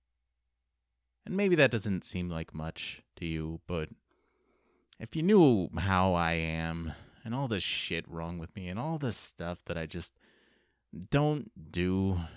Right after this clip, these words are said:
and all this stuff that I want to do, this is big stuff for me, even though it's little stuff. And it's good for me. It's helping to make me a little better every day, every instant.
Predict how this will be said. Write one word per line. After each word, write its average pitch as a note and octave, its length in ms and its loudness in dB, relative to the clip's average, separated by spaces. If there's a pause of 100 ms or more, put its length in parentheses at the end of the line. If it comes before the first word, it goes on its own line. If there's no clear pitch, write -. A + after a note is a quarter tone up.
and F#2 80 -6
all A2 140 -2
this G#2+ 180 -2
stuff F#2 300 -4
that D#2 100 -6
I D2+ 80 -4
want C#2+ 400 -6
to - 80 -10
do, D#2+ 380 -4 (1000)
this - 160 -2
is B2 140 -2
big F#2 300 -4
stuff D#2 320 -8
for - 200 -18
me, D2 360 -14 (400)
even C3 240 -2
though A2+ 100 2
it's - 160 -6
little D#2+ 220 -6
stuff. - 500 -10 (1160)
And A#2 100 -6
it's D3+ 140 -4 (120)
good D3+ 220 2
for - 180 -4
me. D2 240 -8
It's - 180 -8
helping A2+ 580 0 (1400)
to B2+ 100 0
make C#3 340 2
me G2 520 0 (200)
a B2 80 -6
little C3 360 0
better D#2 600 -6 (1200)
every F2+ 380 -4
day, D#2 340 -6
every F2 420 -8
instant. - 580 -6